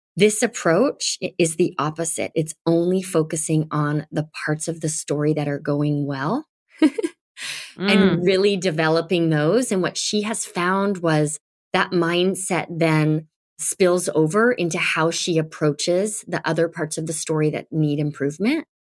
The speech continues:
Speaker 1: And it just puts her in a much more creative, solution-oriented space. And so that's
Speaker 2: Oh,
Speaker 1: an
Speaker 2: yeah.
Speaker 1: interesting approach for coaching as well, right? Like, emphasizing where the strengths are and prioritizing that,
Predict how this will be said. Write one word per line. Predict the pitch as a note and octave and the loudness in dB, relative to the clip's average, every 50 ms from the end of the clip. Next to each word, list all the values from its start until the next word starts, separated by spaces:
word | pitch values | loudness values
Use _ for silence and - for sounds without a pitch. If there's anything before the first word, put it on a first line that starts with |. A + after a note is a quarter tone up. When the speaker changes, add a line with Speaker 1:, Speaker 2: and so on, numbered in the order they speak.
| _ - | _ 0
Speaker 1:
And | F#3 F3 E3+ E3 E3 | 0 2 2 2 2
it | - F3 D#3+ | 0 0 0
just | - F#3 - - - | -2 -4 -4 -4 -4
puts | - A3 - - - - | -2 -2 -2 0 0 0
her | G3+ F3+ | 2 2
in | D#3 C3+ E3 E3 | 2 2 2 2
a | D#3+ D#3+ D#3+ | 4 4 4
much | D#3+ D#3 D3 D#3 - - | 4 2 0 -2 -4 -2
more | F3+ E3+ D#3 D#3 | 0 0 0 0
creative, | D#3 - - F3 E3 D#3 D3+ C#3+ D3 D3 E3 E3+ E3+ E3+ F3+ - - - - _ _ _ _ _ - | -2 -2 0 0 2 4 4 4 4 2 2 0 -2 -2 -6 -10 -14 -16 -18 _ _ _ _ _ -10
solution-oriented | - - - G#3 F3 E3 F3 E3+ E3 - G3 F3+ F3 - - D#3 D#3 D3+ D3+ D3+ D3+ C#3+ C#3+ - C#3+ C#3+ - | -6 0 2 2 4 4 4 2 2 2 0 0 0 0 0 0 2 2 2 2 0 0 -2 -4 -6 -8 -6
space. | - - - - C3 B2+ B2+ A#2 - - - - - - - _ _ _ _ _ _ _ _ _ - | -8 -6 -4 -2 0 2 2 0 -2 -4 -6 -8 -10 -10 -14 _ _ _ _ _ _ _ _ _ -2
And | D#3 | 0
so | D#3+ F3 | 2 2
that's | D#3 E3 D#3+ E3+ F#3 E3 D3 | 4 4 4 2 2 0 -2
Speaker 2:
Oh, | F3+ | -2
Speaker 1:
an | D3+ | 0
Speaker 2:
yeah. | D#3+ F3 | 0 0
Speaker 1:
interesting | F#3+ E3 F3 E3 D#3 - D#3+ D#3+ D#3 | 0 0 0 -4 -2 0 0 2 2
approach | D#3 D#3 - - C#3+ B2 - - | 0 0 0 0 -2 0 -2 -4
for | - - D3 | -4 -4 -4
coaching | C#3+ - - D3 - - - D#3+ D3+ D3+ | -4 -4 -6 -6 -4 -4 -2 -2 0 0
as | C#3+ C#3+ - - | -2 -4 -6 -6
well, | D3 D3 C#3+ A#2 D#3 - _ _ _ _ _ - | -4 -4 -4 -4 -6 -10 _ _ _ _ _ -6
right? | D3 D3 D#3 E3 - - - | -2 -2 -2 -2 -4 -6 -12
Like, | - - _ - | -18 -16 _ -2
emphasizing | E3 E3 D#3 D#3 E3 D3+ - - D#3+ D3 D3 C#3+ C#3+ - D3+ D3+ D3 | -2 -2 0 0 -2 -4 -2 -2 -2 -2 -2 -2 -2 -2 -2 -2 0
where | D3 D3 C#3 C#3+ | 0 0 -2 -2
the | D3 D3+ | -2 -4
strengths | D3+ - - - C3+ D3 D3 D3+ - - - | -6 -6 -6 -6 -4 -4 -4 -6 -8 -8 -6
are | F#3 F3+ F#3 F#3 F3 | -4 -2 -2 -2 -2
and | D#3+ D#3 D#3 | -2 -2 -4
prioritizing | - D#3 D3 C#3+ D3 D3 D3 D3+ D3+ D#3 D#3 C#3+ D3 - C#3 C#3+ D3 | -4 -4 -2 -2 -2 -2 -2 -4 -6 -6 -6 -6 -6 -4 -4 -2 -2
that, | D3 C#3+ B2 | -2 -2 -4